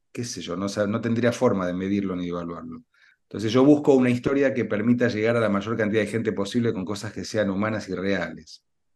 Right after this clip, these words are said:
Por otro lado, eh, un componente de la historia y el relato en donde yo no me pongo como el gran héroe,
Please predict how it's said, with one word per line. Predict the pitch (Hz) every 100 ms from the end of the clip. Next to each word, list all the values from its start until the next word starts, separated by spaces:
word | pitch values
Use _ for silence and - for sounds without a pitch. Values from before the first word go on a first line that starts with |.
| _
Por | - 120
otro | 143 147
lado, | 156 165 156 143 113
eh, | 107 101
un | 101 120 127
componente | 135 120 117 127 135 135
de | 120
la | 107
historia | 101 135 131 123
y |
el | 110
relato | 104 117 123
en | 120
donde | 101 101
yo | 104
no | 123
me | 120 110 98 -
pongo | 139 123 104
como | 101 95 95
el |
gran | 104 104 104
héroe, | 104 98 95 98 98